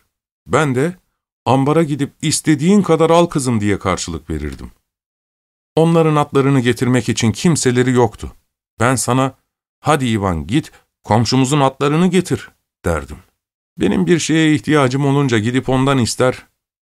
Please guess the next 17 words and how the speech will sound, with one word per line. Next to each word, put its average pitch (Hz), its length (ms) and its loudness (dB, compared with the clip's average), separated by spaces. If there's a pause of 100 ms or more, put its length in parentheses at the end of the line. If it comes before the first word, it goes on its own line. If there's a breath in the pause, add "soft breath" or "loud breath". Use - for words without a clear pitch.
"Gordey, 120 440 2
sende 113 400 0
falan 131 300 0
şey 127 320 -2
var 131 200 4
mı?" 95 220 -2 (360)
derdim. 78 360 -6 (640)
O 143 180 2
da, 127 280 -2 (560)
"Buyur 151 320 0
al." 165 260 2 (640)
diye 113 300 0
getirir 135 580 -2
verirdi. 165 460 0 (680)
İşte - 360 -2
biz 135 240 -2
böyleydik. 135 640 -2